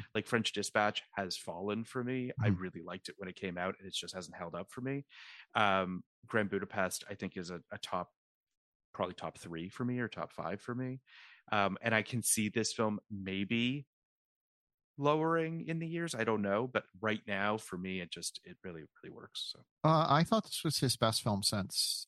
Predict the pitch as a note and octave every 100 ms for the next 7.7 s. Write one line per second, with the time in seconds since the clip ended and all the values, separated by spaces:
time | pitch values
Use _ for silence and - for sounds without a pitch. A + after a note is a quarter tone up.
0 | - G#2 F#2+ F#2+ - - F#2+ A2 - -
1 | F#2 - G#2 F2+ - F2+ F2 F#2+ - B2+
2 | G#2 G2+ B2+ G2 A2+ C3 A#2+ D3+ D#3 D3
3 | - A#2+ G2+ - A2+ C#3 A2 - - E3
4 | D3 - - C3+ - - F3 G3+ A#3 A#3
5 | C4+ C#4+ D4 C#4 A#3 F3+ G3+ G3+ G3+ F#3+
6 | E3+ F3+ F#3+ F#3+ F3+ E3 D#3+ D3+ D#3+ D#3
7 | - C3+ C3+ C3+ D3 D#3